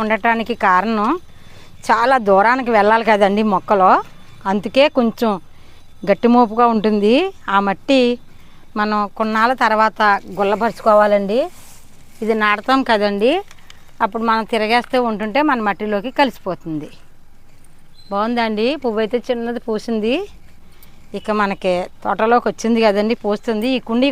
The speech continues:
కూడా సరిపోదండి, ఇంకా పెద్ద కుండీ పెట్టుకోవచ్చు. చూద్దామండి, అన్నిటికీ పెద్ద కుండీలు అంటే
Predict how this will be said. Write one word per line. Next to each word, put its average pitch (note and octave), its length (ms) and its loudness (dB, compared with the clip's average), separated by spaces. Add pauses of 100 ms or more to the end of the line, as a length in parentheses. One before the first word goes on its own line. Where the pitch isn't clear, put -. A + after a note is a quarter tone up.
కూడా B3+ 200 2
సరిపోదండి, A3 600 0 (100)
ఇంకా A#3 200 -2
పెద్ద F#3 240 -2
కుండీ A3+ 260 0
పెట్టుకోవచ్చు. G3+ 580 -4 (1000)
చూద్దామండి, A#3+ 600 0 (360)
అన్నిటికీ A3+ 580 -2
పెద్ద G3 220 -2
కుండీలు G#3+ 280 -2
అంటే G#3 120 -2